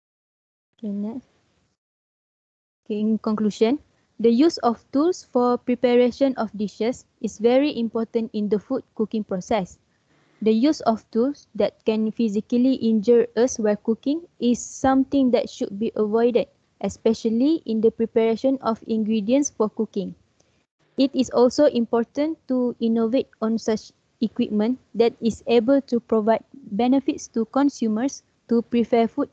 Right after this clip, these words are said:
in the kitchen. With the innovation of spiral cutter, everything will run smoothly and be able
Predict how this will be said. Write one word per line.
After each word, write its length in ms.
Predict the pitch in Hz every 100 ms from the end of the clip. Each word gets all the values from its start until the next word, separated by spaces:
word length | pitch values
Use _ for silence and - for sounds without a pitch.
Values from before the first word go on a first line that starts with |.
| _
in 100 | 214
the 80 | 208
kitchen. 440 | - 214 - 175 180 _ _ _ _ _
With 200 | 240 247 -
the 340 | 226 240 240 -
innovation 580 | 233 233 247 226 302 -
of 200 | 240 -
spiral 420 | - - 220 220
cutter, 420 | 196 190 247 320 _ _ _ -
everything 560 | 247 269 - 302 311
will 200 | 269 254
run 180 | 247 240
smoothly 640 | - 233 226 254 277 294 -
and 260 | 240 254
be 120 | 214 -
able 300 | 226 226